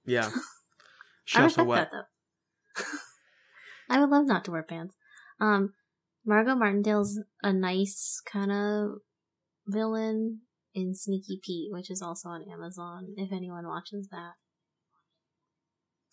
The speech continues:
Speaker 2: I don't know if it's gonna be continued, but I think there's, like, two or three seasons of it. I like it. She, she slaps. That's all I got.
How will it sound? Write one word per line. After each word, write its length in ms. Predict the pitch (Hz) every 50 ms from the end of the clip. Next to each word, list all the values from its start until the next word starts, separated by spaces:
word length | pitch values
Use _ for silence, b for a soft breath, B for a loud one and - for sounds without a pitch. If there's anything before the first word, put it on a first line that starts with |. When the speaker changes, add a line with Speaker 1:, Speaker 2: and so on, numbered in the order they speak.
| - 226
Speaker 2:
I 80 | 196
don't 160 | 190 190 -
know 100 | 180 185
if 80 | 185 185 -
it's 140 | 190 - -
gonna 200 | - 180 175 175
be 160 | 180 175 170
continued, 580 | - 170 170 - - 165 165 160 160 160 160 180
but 60 | 185
I 100 | 180 196
think 200 | 190 - 190 190
there's, 220 | - 190 190 190 -
like, 120 | 202 196
two 180 | - - 190 185
or 40 | 185
three 220 | - 190 185 190
seasons 400 | 190 - 185 190 190 196 190 202
of 120 | 202 202 202
it. 100 | 208 190 190
I 120 | 196 202
like 300 | 190 165 160 165 165 -
it. 180 | 165 165 165 - _ _ _ B B B B B B B B B
She, 500 | - - - 226 220 214 208 - - - _ _ _ _ _ -
she 180 | - - 233
slaps. 640 | 208 - 180 160 151 156 139 - - - - - - - _ _ _ _ _ _ _ _ _ _ _ _ _
That's 180 | - 214 214 -
all 160 | 220 202 196 190
I 60 | 180
got. 320 | 190 - 170 175 165 165